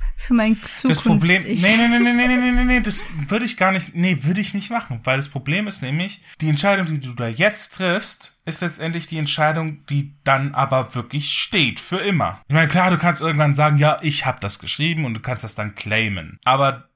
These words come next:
Speaker 2: irgendwo, das wird dich dann wurmen, sind dann halt Bücher, wo dann halt noch der Pen-Name draufsteht. Selbst wenn du es dann mit einer Neuausgabe unter deinem Namen machen würdest.
Speaker 1: Ja.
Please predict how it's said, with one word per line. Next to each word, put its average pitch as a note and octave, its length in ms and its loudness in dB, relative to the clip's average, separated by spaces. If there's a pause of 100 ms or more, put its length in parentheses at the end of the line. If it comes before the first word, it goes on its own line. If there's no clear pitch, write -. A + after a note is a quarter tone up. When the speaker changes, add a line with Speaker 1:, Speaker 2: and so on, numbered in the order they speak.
Speaker 2:
irgendwo, F3 640 0
das D3+ 220 -4
wird C#3+ 140 0
dich C3+ 100 -8
dann A2 260 -2
wurmen, D3+ 380 0
sind D3 180 -4
dann D3 140 0
halt C#3+ 260 0
Bücher, D#3+ 520 -2 (120)
wo C#3 80 -4
dann C#3 180 0
halt C#3 140 0
noch C3+ 140 -4
der C3 100 -4
Pen-Name A#2+ 480 -4
draufsteht. E2+ 760 -6
Selbst A#2+ 260 -2
wenn B2 140 -2
du A#2+ 60 -2
es G#2+ 100 -8
dann A2 240 -2
mit G#2 120 -6
einer G2 440 -2
Neuausgabe A2+ 680 0
unter A2 240 -4
deinem A#2+ 280 0
Namen D#2+ 240 -4
machen E2 300 -12
würdest. - 480 -16 (300)
Speaker 1:
Ja. G3 500 -2